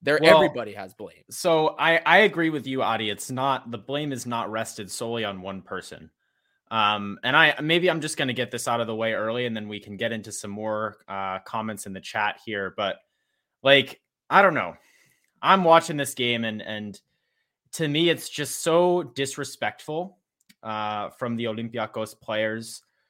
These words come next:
Speaker 2: to play like this. And it, it just, I mean, when you think about Olympiacos, Panathinaikos, you think about one of the greatest rivalries in all of sports, period.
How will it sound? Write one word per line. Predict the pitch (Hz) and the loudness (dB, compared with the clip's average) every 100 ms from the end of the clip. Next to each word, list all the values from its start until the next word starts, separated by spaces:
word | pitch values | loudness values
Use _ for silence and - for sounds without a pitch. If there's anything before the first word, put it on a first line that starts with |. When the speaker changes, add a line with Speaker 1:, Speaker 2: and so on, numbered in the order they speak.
| _ _ | _ _
Speaker 2:
to | - | -18
play | 107 - 110 110 | -14 -4 -2 0
like | 127 131 | -2 -4
this. | 156 180 - - - _ _ _ _ _ - | -4 -6 -6 -16 -20 _ _ _ _ _ -4
And | 139 139 127 - | -2 -2 -6 -8
it, | 135 131 - | -8 -8 -10
it | 147 | -6
just, | 165 185 - - - _ _ _ _ - | -2 -2 -2 -12 -18 _ _ _ _ -2
I | |
mean, | 156 156 143 - _ _ _ _ | 0 0 -2 -8 _ _ _ _
when | 127 160 | -6 -4
you | 185 | -2
think | 196 233 226 | -2 -2 0
about | 208 180 160 | 4 4 4
Olympiacos, | 143 147 135 143 127 127 120 - | 0 -4 -4 -2 -2 -2 -4 -4
Panathinaikos, | 127 113 110 107 101 95 104 98 - | -6 -6 -6 -8 -8 -6 -6 -6 -10
you | |
think | 110 131 | -10 -8
about | 120 120 113 104 | -4 0 0 -2
one | 117 | -6
of | 113 | -8
the | 104 | -10
greatest | 101 113 117 - | -6 -6 -6 -6
rivalries | 107 101 101 98 95 | -4 -4 -4 -8 -10
in | 90 - | -12 -8
all | 107 107 | -6 -6
of | 95 | -8
sports, | - - 104 87 - - _ _ _ _ | -12 -10 -10 -10 -12 -16 _ _ _ _
period. | - 127 110 90 71 | -10 -4 -4 -6 -10